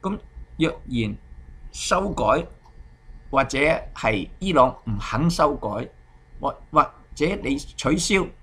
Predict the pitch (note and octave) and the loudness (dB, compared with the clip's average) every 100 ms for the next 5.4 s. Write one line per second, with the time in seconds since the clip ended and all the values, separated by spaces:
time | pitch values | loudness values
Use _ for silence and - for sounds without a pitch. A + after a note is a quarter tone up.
0 | - D#3 F3+ D3 A#2 A#2 - F#3+ G#3 D3+ | -4 -2 2 4 4 2 0 2 2 2
1 | - D#3 F3+ D#3 B2 C#3+ - F3+ F#3 - | 2 -2 2 2 4 2 0 0 -2 -6
2 | - - - E3+ C3+ C3 B2 G#2+ A#2 G#2 | -14 -4 2 2 4 2 0 -2 -2 -2
3 | G#2+ - C3 - A#2+ C3 - - - - | -4 -2 -2 0 0 -2 -6 -20 -20 -20
4 | - - - - G2 G#2 G#2+ - G2+ A2 | -20 -18 -8 -4 -2 -2 -4 -4 -4 -6
5 | G2+ - F2 A2 | -6 -6 -6 -6